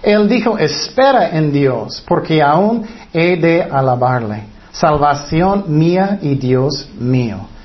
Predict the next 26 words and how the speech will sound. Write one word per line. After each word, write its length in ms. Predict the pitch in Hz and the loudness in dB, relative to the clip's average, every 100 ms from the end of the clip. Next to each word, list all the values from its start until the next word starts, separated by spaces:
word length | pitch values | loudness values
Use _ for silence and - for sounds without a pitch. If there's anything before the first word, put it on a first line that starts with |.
| - | -20
Qué 140 | - 254 | -4 0
hermoso 600 | 202 143 151 160 - 110 | 2 2 0 -2 -6 -8
es 160 | 104 | -8
eso, 300 | 127 110 - 110 | -10 -10 -14 -14
¿no? 200 | 117 160 165 - - - - - - | -10 -10 -12 -20 -20 -20 -20 -18 -4
Nunca 360 | 180 277 285 285 | 0 2 2 2
debes 380 | 208 233 214 156 | 2 2 0 0
dejar 440 | 170 160 180 180 | 0 0 -2 -2
cosas 480 | 196 208 220 208 - - - | -4 -2 -2 -4 -6 -18 -14
cambiar 560 | 151 143 135 139 147 147 | -8 -4 -2 -2 -2 -4
peor 440 | 127 131 151 147 156 | -2 0 0 -2 -6
y 100 | - | -6
peor 420 | 120 120 123 131 | -4 -2 -2 -4
y 120 | 131 | -6
peor 420 | 113 110 113 117 113 | -4 -4 -2 -2 -4
en 120 | 120 | -6
su 160 | 113 120 | -6 -6
mente. 520 | 110 107 104 101 95 - - - | -4 -4 -4 -8 -12 -14 -10 -2
Nunca. 600 | 165 233 233 180 139 - - - - - - - - | 0 2 0 -2 -4 -6 -14 -20 -20 -20 -20 -20 -12
Si 200 | - 208 | -2 0
tú 140 | 233 | 0
sientes 440 | 220 247 247 247 226 | 0 0 0 0 0
estás 360 | - 220 214 | 0 0 0
en 100 | 185 | 0
este 260 | 190 196 185 | 0 0 0
camino, 480 | 151 160 220 240 | 0 0 2 0